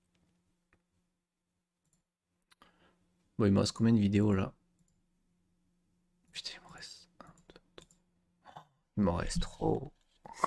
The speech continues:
Je suis fatigué. Putain, il est que vingt-deux heures, j'ai mal à la tête, les gars. Comme si on me tambourinait. Putain, putain, il est... pourtant, il est pas tard. Heureusement que demain, c'est ma journée. Ah, demain, c'est ma journée de congé, les gars.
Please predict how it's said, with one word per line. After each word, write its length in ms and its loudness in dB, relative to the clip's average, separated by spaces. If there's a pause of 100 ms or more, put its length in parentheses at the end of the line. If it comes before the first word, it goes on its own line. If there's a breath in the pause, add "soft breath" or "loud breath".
(2000 soft breath)
Je 80 -10
suis 80 -10
fatigué. 560 -4 (2250 soft breath)
Putain, 240 4
il 80 12
est 100 8
que 120 8
vingt-deux 440 10
heures, 100 12
j'ai 140 8
mal 280 10
à 80 10
la 80 8
tête, 260 8
les 140 6
gars. 360 8 (260)
Comme 200 0
si 120 0
on 60 6
me 100 4 (140)
tambourinait. 840 6 (340)
Putain, 260 -6
putain, 280 0
il 180 6
est... 100 2
pourtant, 300 0
il 80 8
est 60 8
pas 160 6
tard. 340 4 (300)
Heureusement 400 12
que 60 12
demain, 260 12
c'est 140 10
ma 100 12
journée. 360 12
Ah, 240 12
demain, 260 12
c'est 120 10
ma 100 12
journée 220 12
de 60 10
congé, 280 10
les 140 12
gars. 360 12